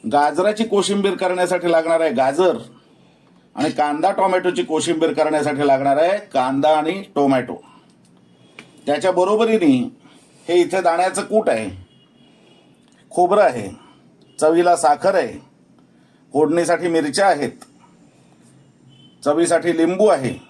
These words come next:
वरून पसरायला कोशिंबीर, कोथिंबीर, चवीपुरतं मीठ आणि फोडणीसाठी हे इथे मोहरी, हिंग, जिरं,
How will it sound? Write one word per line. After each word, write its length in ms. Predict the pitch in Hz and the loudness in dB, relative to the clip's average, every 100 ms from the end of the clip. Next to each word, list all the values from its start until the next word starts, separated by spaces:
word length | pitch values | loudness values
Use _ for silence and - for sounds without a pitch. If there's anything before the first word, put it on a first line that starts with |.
| _ _ _ - | _ _ _ -10
वरून 320 | 113 147 170 165 | 0 0 0 0
पसरायला 440 | 147 156 160 165 | 0 2 2 2
कोशिंबीर, 640 | 160 156 196 214 185 135 | 0 -2 0 0 2 -2
कोथिंबीर, 720 | - 139 131 160 165 214 190 151 - - - _ _ _ _ _ _ _ - | -4 -14 -6 -4 -2 0 0 -2 -8 -20 -20 _ _ _ _ _ _ _ -4
चवीपुरतं 520 | 156 175 175 165 175 | 2 4 2 0 0
मीठ 320 | 175 214 - - - _ - _ - | 2 0 0 -8 -18 _ -20 _ -4
आणि 180 | 143 | -2
फोडणीसाठी 920 | 131 147 156 202 214 180 156 139 131 - _ _ _ - | 0 -2 0 0 0 0 0 0 0 -8 _ _ _ -6
हे 280 | 160 175 160 | 0 0 0
इथे 320 | - 139 156 | -4 -4 -2
मोहरी, 600 | 151 156 185 208 151 117 - - _ _ _ _ _ | 0 2 2 0 -4 -6 -14 -20 _ _ _ _ _
हिंग, 480 | 151 208 208 175 123 - _ - _ _ _ _ _ _ _ _ _ - | 0 2 2 2 -2 -10 _ -20 _ _ _ _ _ _ _ _ _ -12
जिरं, 420 | 117 190 214 156 | -2 0 2 0